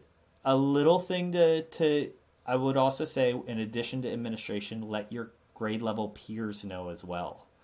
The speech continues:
Um, because that first lunch period when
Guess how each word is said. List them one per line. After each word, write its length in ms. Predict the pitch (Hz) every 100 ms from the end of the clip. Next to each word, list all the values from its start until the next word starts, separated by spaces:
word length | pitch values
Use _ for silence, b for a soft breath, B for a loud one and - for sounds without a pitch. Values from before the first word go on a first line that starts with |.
| b b b b
Um, 400 | - 95 92 92 104 _
because 520 | 147 135 123 117 - - b b b
that 240 | 113 135
first 360 | - 160 156 -
lunch 420 | 120 120 135 -
period 600 | 156 156 156 160 170 170 135
when 560 | 113 107 101 98 98